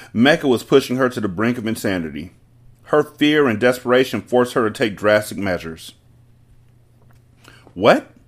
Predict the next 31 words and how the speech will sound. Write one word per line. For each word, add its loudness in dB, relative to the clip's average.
the -4
woman -2
responded. -6
"I 4
need 2
you -2
to -2
cut 0
off 2
her -2
fucking -2
hands," -4
Mia -4
Moore -4
snapped, -8
this 2
time -2
more -2
stern. -4
The 2
woman 4
rose 4
to -4
her 2
feet -2
and -6
meandered -2
towards -2
the -12
surgical -4
saw. -6